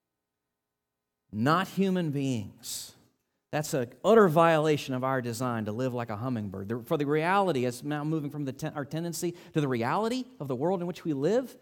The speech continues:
the reality of the world in which we live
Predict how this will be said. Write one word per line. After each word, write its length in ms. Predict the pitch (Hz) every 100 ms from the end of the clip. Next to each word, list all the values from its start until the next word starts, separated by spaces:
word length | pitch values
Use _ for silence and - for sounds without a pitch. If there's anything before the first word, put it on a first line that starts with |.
| _ _ _ _ _ _ _ _ _ _ _ _ _ _ _ _ _ _ _ -
the 60 | 139
reality 500 | 139 170 262 254 220
of 60 |
the 80 | 175
world 240 | 180 208
in 60 | 185
which 200 | 185 -
we 120 | 180
live 420 | 160 185 156 117